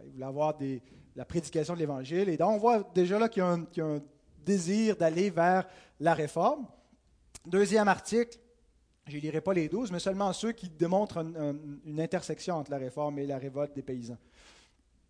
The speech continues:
Les pasteurs sont rémunérés par la grande dîme. La grande dîme, c'était un impôt de dix pour cent.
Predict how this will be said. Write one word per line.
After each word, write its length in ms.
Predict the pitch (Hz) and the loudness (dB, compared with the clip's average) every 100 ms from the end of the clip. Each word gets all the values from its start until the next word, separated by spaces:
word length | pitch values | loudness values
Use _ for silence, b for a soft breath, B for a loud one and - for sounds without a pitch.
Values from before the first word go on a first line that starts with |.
| _ - - | _ -20 -2
Les 160 | 175 | 0
pasteurs 640 | 190 233 - 254 254 233 | 4 2 4 4 6 4
sont 220 | 170 196 185 | 2 0 2
rémunérés 720 | 208 233 240 214 190 208 226 | 2 2 2 2 2 2 0
par 180 | 190 175 | 0 0
la 140 | 160 | 0
grande 400 | 160 175 226 190 | 2 2 2 0
dîme. 380 | 151 180 247 262 - 147 | -2 -2 -2 -6 -12 -12
La 80 | 139 | -8
grande 240 | 160 156 | -4 -4
dîme, 180 | 151 180 | -4 -4
c'était 160 | - | -4
un 140 | 151 151 | -4 0
impôt 380 | 156 143 165 170 | -2 0 -4 -2
de 100 | 147 | -4
dix 280 | 139 160 | -4 -6
pour 200 | - 156 | -6 -10
cent. 240 | - 156 | -8 -10